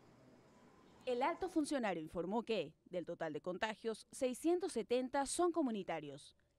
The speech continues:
Las veintiuna entidades con mayor número de casos son Zulia, ciento cincuenta y cinco nuevos casos, Miranda, ciento dieciséis,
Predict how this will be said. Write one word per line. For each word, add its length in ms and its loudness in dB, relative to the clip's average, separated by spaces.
Las 240 2
veintiuna 500 4
entidades 480 2
con 140 -6
mayor 320 0
número 340 0
de 100 0
casos 460 0
son 480 -6
Zulia, 540 0
ciento 480 0
cincuenta 420 -2
y 80 -2
cinco 540 0
nuevos 480 4
casos, 560 -8
Miranda, 640 2
ciento 420 2
dieciséis, 800 -4